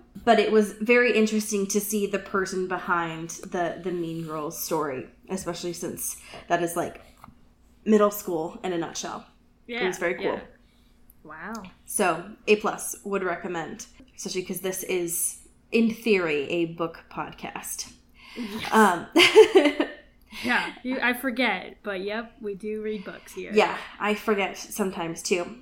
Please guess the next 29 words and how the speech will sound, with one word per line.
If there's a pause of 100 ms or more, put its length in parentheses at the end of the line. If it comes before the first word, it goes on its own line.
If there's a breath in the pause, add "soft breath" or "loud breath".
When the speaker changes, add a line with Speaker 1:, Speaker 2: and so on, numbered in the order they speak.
(120)
Speaker 1:
Um, (100)
speaking
of, (140)
would
you
like
to
transition
to
current
events
with
me?
Speaker 2:
Yeah, (160)
yeah, (140)
yeah. (420 soft breath)
Speaker 1:
Fantastic. (180)
We (100)
have
a
corner
today. (280)
Speaker 2:
One
of
Speaker 1:
One
Speaker 2:
many. (340 loud breath)
Speaker 1:
One
of
many.